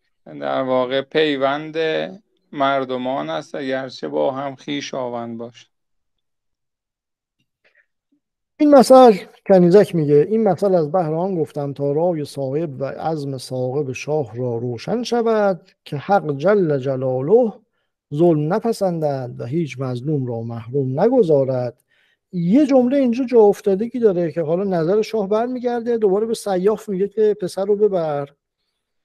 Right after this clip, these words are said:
Speaker 2: اه، و بکش. دستور چهارم چون بدانست که شاه فرزند را سیاست فرمود،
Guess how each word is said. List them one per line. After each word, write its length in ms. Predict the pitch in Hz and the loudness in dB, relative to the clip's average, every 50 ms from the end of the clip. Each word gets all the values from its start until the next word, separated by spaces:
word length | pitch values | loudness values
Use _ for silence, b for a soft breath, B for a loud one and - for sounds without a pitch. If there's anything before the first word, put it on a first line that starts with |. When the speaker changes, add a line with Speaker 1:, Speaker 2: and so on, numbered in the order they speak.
| _ - | _ -10
Speaker 2:
اه، 260 | 151 143 139 139 135 | -8 -6 -4 -4 -4
و 260 | 131 127 143 147 151 - - - | -4 -4 -4 -4 -6 -6 -6 -8
بکش. 580 | 185 175 - 254 269 262 233 - - - - _ - | -8 -4 -2 -2 -2 -2 -4 -6 -12 -20 -20 _ -4
دستور 420 | - 180 151 - - - 233 196 185 | -4 -4 -4 -4 -6 -6 -4 -4 -4
چهارم 500 | - - 185 160 160 170 180 214 202 175 | -4 -2 -2 0 2 2 2 0 0 -2
چون 240 | - - 165 151 151 | -4 -6 -4 -2 -2
بدانست 480 | 151 139 151 147 147 147 147 139 - | -2 -2 -2 -2 -2 -4 -4 -6 -8
که 100 | - 135 | -12 -14
شاه 280 | - - 156 156 147 127 | -10 -4 0 0 0 0
فرزند 540 | - 156 147 147 143 139 156 156 156 147 156 | 0 0 0 0 0 0 0 -2 -2 -2 -2
را 100 | 165 151 | -4 -4
سیاست 600 | - - - 170 170 160 - 180 175 170 - _ | -4 -2 0 2 2 2 2 0 -2 -2 -4 _
فرمود، 640 | _ _ - 170 175 185 202 233 294 311 311 254 - | _ _ -2 2 2 2 2 2 0 0 -2 -2 -6